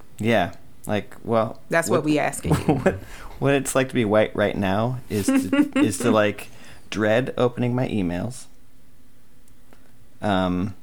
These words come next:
Speaker 1: and really not look, look forward to, like, phone calls and text messages either. Like, I, like, I don't wanna talk to anybody right now.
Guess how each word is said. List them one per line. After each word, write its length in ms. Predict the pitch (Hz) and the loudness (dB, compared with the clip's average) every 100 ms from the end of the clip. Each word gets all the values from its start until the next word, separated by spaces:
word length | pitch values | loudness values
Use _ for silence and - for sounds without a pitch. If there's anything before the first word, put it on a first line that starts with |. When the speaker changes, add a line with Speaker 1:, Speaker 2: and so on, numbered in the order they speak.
| - - - - - - - | -14 -14 -14 -16 -16 -16 -8
Speaker 1:
and 420 | - 117 117 107 - - - - - | 0 2 2 2 -2 -12 -16 -14 -6
really 240 | 113 135 156 | 0 2 2
not 200 | 127 - | 2 2
look, 180 | 127 - - | -2 -4 -4
look 240 | 120 127 | -2 0
forward 260 | - 120 117 | 2 2 2
to, 80 | 120 | 2
like, 400 | 107 101 - - - - - - - | 2 2 -2 -14 -14 -14 -14 -14 -14
phone 300 | - 123 123 | 0 2 2
calls 420 | 127 110 110 107 - | 2 2 2 -2 -4
and 240 | 104 98 | -2 0
text 260 | - - 202 | -2 -2 -4
messages 440 | 170 - 196 - | -6 -6 -8 -6
either. 240 | 110 - 60 | -6 -6 -6
Like, 300 | 92 98 - | -8 -6 -2
I, 320 | 117 127 131 - | 0 2 0 -4
like, 420 | 110 104 - - - - - - - - - - - - - - - | -6 -4 -6 -12 -14 -14 -16 -16 -14 -14 -16 -16 -16 -16 -16 -10 -4
I 80 | |
don't 120 | - 156 | -2 0
wanna 120 | 165 | -2
talk 220 | 139 180 | -2 -2
to 60 | - | -4
anybody 340 | 165 - - - | -4 -4 -8 -10
right 200 | - 55 | -10 -10
now. 300 | 55 - | -12 -12